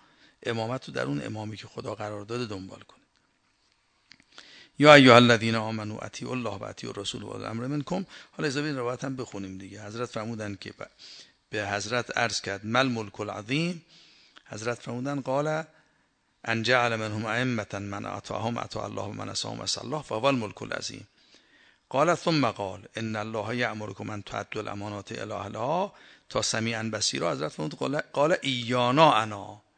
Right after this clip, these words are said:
مقصود ما ائمه ایم. «ان یؤدی الاول منا الی الامام الذی بعده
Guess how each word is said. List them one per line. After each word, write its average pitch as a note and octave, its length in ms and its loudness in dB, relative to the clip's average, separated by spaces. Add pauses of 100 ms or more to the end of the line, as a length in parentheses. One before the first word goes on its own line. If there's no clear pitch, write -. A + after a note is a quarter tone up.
(640)
مقصود A#2 320 -6
ما A#2+ 180 2
ائمه G#2 320 -2
ایم. G2+ 220 0 (460)
«ان B2 140 6
یؤدی B2+ 560 4
الاول A2+ 520 0
منا A2+ 400 0
الی A2+ 160 0
الامام A2 440 0
الذی G#2 360 -6
بعده A2 500 4